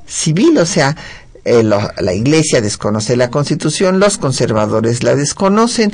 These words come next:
Comonfort titubea, da su golpe de Estado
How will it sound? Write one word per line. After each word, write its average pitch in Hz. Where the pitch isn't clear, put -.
Comonfort 139
titubea, 180
da 147
su 139
golpe 151
de 143
Estado 220